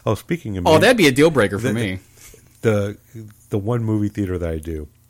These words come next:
Speaker 1: um, the Minions movie started a couple of days ago.
Speaker 2: Okay.
Speaker 1: And they have the very large stand-up.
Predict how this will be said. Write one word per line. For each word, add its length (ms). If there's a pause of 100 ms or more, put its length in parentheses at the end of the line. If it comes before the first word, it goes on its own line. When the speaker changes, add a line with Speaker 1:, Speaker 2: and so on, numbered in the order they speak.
(380)
Speaker 1:
um, 420
the 80
Minions 480
movie 240
started 420
a 60
couple 240
of 80
days 240
ago. 220
Speaker 2:
Okay. 260 (380)
Speaker 1:
And 380 (440)
they 120
have 260
the 400
very 260
large 480
stand-up. 680